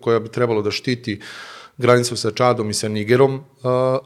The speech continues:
ali nisu htjeli to da urade sa nekim sofisticiranim oružjem, pa su tražili nekakvu alternativu, nekakvog oružja, da im nešto daju, da oni mogu da štite tu granicu, a što neće njih u budućnosti eventualno ugroziti, znate. I onda je meni tako došao na sto jedan, jedan zahtjev, ovaj, za trideset hiljada automatskih pušaka koji smo mi trebali da odobrimo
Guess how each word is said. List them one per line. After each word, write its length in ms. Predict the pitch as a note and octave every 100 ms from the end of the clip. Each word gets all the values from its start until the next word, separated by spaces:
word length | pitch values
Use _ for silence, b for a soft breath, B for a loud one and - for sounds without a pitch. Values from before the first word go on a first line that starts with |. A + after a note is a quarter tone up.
| -
ali 180 | B2+
nisu 220 | C#3 D3+ A#2+
htjeli 260 | D#3 C3
to 100 | D3
da 80 | B2+
urade 300 | C3 D3 D3
sa 120 | C#3
nekim 240 | B2+ B2+ A#2
sofisticiranim 760 | A2 A#2 C#3 C3 C#3 G#2+ G#2
oružjem, 480 | G#2 A2+ A#2+ B2+ B2 A#2+
pa 100 | B2
su 140 | -
tražili 460 | B2 C3 C#3 A#2+ G#2+
nekakvu 360 | A#2 G#2+ A#2
alternativu, 680 | G#2+ G#2 G#2+ G#2 - C3 A2+
nekakvog 500 | A2 A2+ - G#2+ G2+
oružja, 540 | G#2+ A#2+ A#2+ C3 C3 B2 B B B -
da 60 |
im 80 | A#2+
nešto 280 | A#2+ A#2+ G#2+
daju, 320 | G2 G#2 A#2+
da 100 | A#2+
oni 120 | A#2+
mogu 220 | A#2+ A2+
da 60 | G#2
štite 300 | - A#2 A2
tu 140 | -
granicu, 480 | A2+ G#2+ A#2+ A#2+ C#3+
a 180 | C#3+ C3+
što 180 | - C3+
neće 260 | C3 -
njih 220 | A#2+ A#2+ A#2+
u 20 |
budućnosti 520 | A#2 A#2 - A2+ A#2+
eventualno 400 | A2 A2 A#2 A2+
ugroziti, 480 | A2 G#2+ F#2+ - -
znate. 280 | - G2 F#2+ - B B B _
I 100 | F#2+
onda 200 | A2 E3
je 40 | F#3
meni 180 | F3+
tako 220 | F3+ F3+ D#3+
došao 320 | E3+ G3 C3+
na 100 | G#2+
sto 240 | - E3
jedan, 340 | C3+ C#3+ A#2+ G#2
jedan 220 | A#2+ C3+
zahtjev, 480 | G#2 G#2+ C3 - C#3+
ovaj, 420 | C#3+ C#3 C#3 C#3
za 100 | B2
trideset 460 | A#2+ C#3+ D3 C#3 G#2+
hiljada 320 | C3+ B2+ A#2+
automatskih 520 | G#2+ A#2+ B2 - G2
pušaka 680 | - D3 D3+ E3 C#3+ D3 C#3
koji 120 | C3+
smo 140 | B2+
mi 120 | B2 A#2+
trebali 340 | C3+ B2+ G#2
da 100 | F#2
odobrimo 600 | F#2 A#2+ C#3 D3+ D#3+ D3